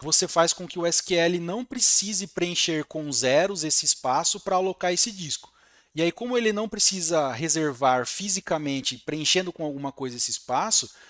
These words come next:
ele faz com que a operação de autogrow, ela fique mais rápida. Então, toda vez que o arquivo precise crescer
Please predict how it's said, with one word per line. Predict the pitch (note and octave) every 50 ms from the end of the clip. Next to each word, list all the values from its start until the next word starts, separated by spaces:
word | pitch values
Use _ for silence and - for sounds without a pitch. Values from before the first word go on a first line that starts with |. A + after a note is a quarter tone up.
| - - _ _ -
ele | C3+ D#3 D#3+
faz | - - D#3 E3+ F#3+
com | - - G3 F#3
que | -
a | F#3
operação | F3 D#3+ - F3 E3+ D#3 - F3 E3
de | D#3 D#3
autogrow, | D#3 D3+ - - D3 B2+ B2 B2+ C#3 D#3 F#3+ F#3+ C#3+ - _ - - _ _ _ _
ela | - B2+ B2+ C3+ C3+
fique | C#3+ - - - D#3+ E3 E3 - - - F3 F3+ F3+
mais | E3 D#3+ D#3+ E3+ F#3 -
rápida. | - - D3+ C#3+ - - C3+ B2+ A#2 G#2+ - _ _ - - - -
Então, | C3 B2 - D#3 C#3+
toda | E3 F3 F#3+ G3
vez | E3+ F3 F3+ -
que | - F3
o |
arquivo | E3 D#3 - D#3+ D3 D3
precise | - - C#3+ - - C3+ C3 C#3
crescer | - - - A#2 - - - D#3 F#3 G3 F3+